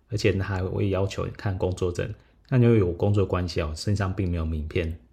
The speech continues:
那他就说：“哎，用通讯软体的证明也可以，比方说 Line 什么的。”那我说：“我没有 Line，我的工作是用 Slack。”他说：“都可以，反正你的证明就在某个工作群组里面都可以。”那我就给他看了 Slack 的通讯群组，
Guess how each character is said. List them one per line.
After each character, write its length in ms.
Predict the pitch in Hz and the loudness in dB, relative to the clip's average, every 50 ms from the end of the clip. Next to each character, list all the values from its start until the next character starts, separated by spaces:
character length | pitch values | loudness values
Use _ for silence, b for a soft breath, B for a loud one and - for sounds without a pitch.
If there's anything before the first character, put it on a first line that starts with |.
| _ _ _ _ _ _ | _ _ _ _ _ _
那 100 | 131 113 | 0 2
他 140 | 107 113 113 | 4 4 4
就 100 | 113 110 | 2 2
说 160 | 107 - 104 - 110 | 2 -2 -2 0 0
：“哎， 20 | |
用 320 | 120 127 123 117 110 101 | 2 2 2 2 2 0
通 220 | 107 - - 107 107 | 0 0 2 2 2
讯 220 | 104 - 110 95 | 2 2 2 2
软 200 | 92 87 90 104 | 2 2 0 -2
体 220 | 101 - - - - - | -2 -2 -6 -8 -8 -8
的 120 | 85 85 | -8 -8
证 160 | - - 117 | -2 0 0
明 140 | 95 90 85 | 2 2 0
也 80 | 82 85 | -2 -4
可 120 | - - | -4 -4
以， 40 | 85 | -4
比 140 | 80 82 82 | -4 -4 -4
方 120 | 82 85 | -6 -4
说 140 | 85 92 90 | -4 -4 -4
Line 240 | 90 95 90 - 78 | -4 -6 -6 -6 -8
什 100 | - - | -10 -12
么 80 | - - | -14 -14
的。” 120 | - - - - _ _ - | -16 -16 -16 -18 _ _ -4
那 100 | - 92 | -4 -4
我 40 | |
说 140 | 85 - 104 98 | -2 -2 0 0
：“我 40 | 92 | 2
没 120 | 95 107 107 | 2 2 2
有 80 | 101 | 2
Line， 300 | 98 101 98 82 85 82 - - _ _ | 2 0 0 -2 -4 -6 -10 -14 _ _
我 100 | - 90 | -6 -4
的 100 | 90 87 | -4 -4
工 200 | - 101 101 104 | -2 2 2 2
作 160 | 101 104 98 | 4 2 2
是 160 | - - - | 0 0 0
用 160 | 101 98 98 | 0 0 0
Slack。” 400 | 98 - - 101 98 92 95 101 - - _ _ _ _ _ _ | -2 -4 -4 -4 -4 -4 -4 -8 -10 -16 _ _ _ _ _ _
他 180 | - 117 113 | 0 0 0
说 180 | 110 - 107 104 | 0 0 -2 0
：“都 140 | 104 113 110 | 2 0 0
可 160 | 110 - 95 | 0 -2 -6
以， 60 | 90 | -8
反 180 | - - 92 90 | -6 -6 -4 -2
正 160 | 95 104 107 | 0 0 2
你 80 | 101 90 | 2 0
的 180 | 87 82 85 80 - | 0 -2 -2 -2 -2
证 140 | - - 107 | 0 0 2
明 240 | 90 87 85 85 87 | 2 0 -2 -2 -4
就 140 | 82 104 104 | -2 0 0
在 100 | 104 98 101 - - | 0 0 -2 -4 -6
某 120 | - 92 | -6 -6
个 120 | 85 87 82 | -4 -6 -6
工 220 | 82 92 101 107 | -2 0 0 2
作 100 | 107 101 | 2 2
群 220 | 85 - - 98 90 | 0 -2 -4 -4 -4
组 160 | 92 95 - | -4 -4 -4
里 60 | 85 | -2
面 120 | 90 87 | -4 -2
都 120 | 85 87 82 | -2 -2 -4
可 160 | 85 - - | -4 -6 -8
以。” 140 | - 110 101 - _ _ - - | -8 -8 -10 -14 _ _ -8 -4
那 80 | 104 | -4
我 60 | 95 | -4
就 80 | 90 95 | -4 -4
给 140 | 92 - 78 | -4 -4 -6
他 100 | 78 90 | -4 -6
看 220 | 101 - 98 92 85 | -6 -4 -4 -4 -4
了 240 | 85 - - 87 87 | -4 -4 -6 -6 -6
Slack 320 | - - - 92 82 80 - | -4 -2 -2 -2 -2 -2 -4
的 140 | 92 - | -6 -6
通 220 | - - - 90 85 | -6 -6 -6 -4 -2
讯 140 | 98 95 85 | -2 -4 -4
群 220 | - - 82 82 | -4 -4 -6 -6
组， 180 | - - - | -6 -8 -10